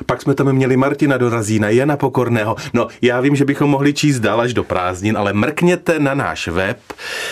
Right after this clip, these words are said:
kde, když zadáte Český rozhlas a zálety, eh, to na vás vybalíme, ať už články, anebo si to můžete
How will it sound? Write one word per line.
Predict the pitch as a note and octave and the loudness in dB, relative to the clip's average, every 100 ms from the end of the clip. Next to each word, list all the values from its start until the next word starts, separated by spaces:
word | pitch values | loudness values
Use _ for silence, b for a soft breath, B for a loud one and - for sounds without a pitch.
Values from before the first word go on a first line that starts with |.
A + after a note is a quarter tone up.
| B | B
kde, | F2+ E2 F2+ A2 G#2+ G#2 | -4 -4 -2 0 0 0
když | G2 A2+ | 0 0
zadáte | A2 G#2+ A2 A2 | 0 0 -2 -2
Český | - - - G#2+ | -2 -4 0 0
rozhlas | G#2 A2+ - | 0 -2 -2
a | G2 | -2
zálety, | F2+ F2 F#2 F2+ G#2 G2+ G#2 B F#2+ F#2 | 0 0 0 -2 -2 -4 -6 B -4 -2
eh, | |
to | G#2+ | 0
na | G#2+ | 0
vás | G#2+ G2 - | 0 -2 -2
vybalíme, | F2+ F2+ G2 G2 G2 G2+ G2+ G2+ - - | -2 0 -2 0 0 2 0 -4 -8 -6
ať | D#3 E3+ | -6 -4
už | A#2 G2+ | -6 -6
články, | - A#2 A2+ A#2 A#2 A#2 | -4 -2 -2 -2 -2 -2
anebo | A#2 A#2+ A#2+ | 0 -2 -2
si | G#2+ | -2
to | G#2 | 0
můžete | G#2 G2+ G2+ | 0 -2 -4